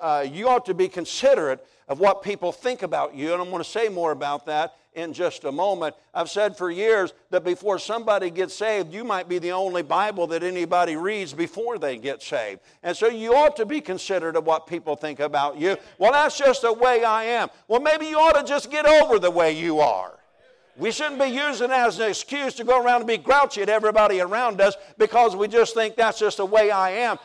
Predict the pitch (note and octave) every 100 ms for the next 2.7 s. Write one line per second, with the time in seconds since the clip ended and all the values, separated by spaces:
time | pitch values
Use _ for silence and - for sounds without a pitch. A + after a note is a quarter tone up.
0 | _ F3+ F#3+ G#3+ - A3+ G3 A#3 A#3 E3
1 | C3+ - - C4 E4 - D#4+ D4 D#4+ D4
2 | A3+ G3 C3 - A2+ _ -